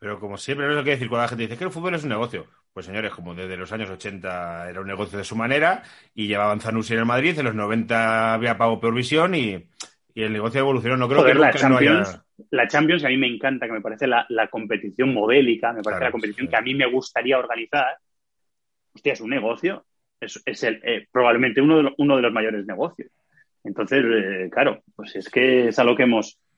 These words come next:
Speaker 2: es a lo que hemos ido. También entiendo a los que están diciendo en estas últimas horas que para ellos el fútbol es otra cosa. Para ellos
Speaker 1: Claro.
Speaker 2: el fútbol es, eh, pues yo cuando pueda ir a la Unión Balompédica Conferencia a,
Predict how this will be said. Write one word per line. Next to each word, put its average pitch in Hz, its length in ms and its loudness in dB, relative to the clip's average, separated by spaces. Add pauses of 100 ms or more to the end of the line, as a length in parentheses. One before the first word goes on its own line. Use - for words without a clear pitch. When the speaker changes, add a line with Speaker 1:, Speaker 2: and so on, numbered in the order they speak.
(140)
Speaker 2:
es 117 160 -2
a 143 60 4
lo 131 100 6
que 127 80 0
hemos 107 260 0
ido. 165 200 2
También 127 320 0
entiendo 196 460 -2
a - 20 -4
los 135 160 -4
que 123 80 -12
están 131 220 -4
diciendo 131 420 -2
en 147 100 -6
estas 104 200 -12
últimas 113 320 -2
horas 127 260 -2 (640)
que 113 100 -2
para 110 220 4
ellos 160 160 4
el 160 100 2
fútbol 190 240 0
es 180 80 -4
otra 110 180 -6
cosa. - 240 -12 (380)
Para 101 140 -4
ellos 123 120 0
Speaker 1:
Claro. 131 120 4
Speaker 2:
el - 40 -12
fútbol 147 320 4
es, 170 320 2 (560)
eh, 110 1120 4 (1300)
pues 101 220 -4
yo 143 240 6
cuando 165 340 6
pueda 170 240 6
ir 131 100 4
a 120 80 2
la 113 220 2
Unión 127 320 -2
Balompédica 113 420 -2
Conferencia 107 500 -4
a, - 20 4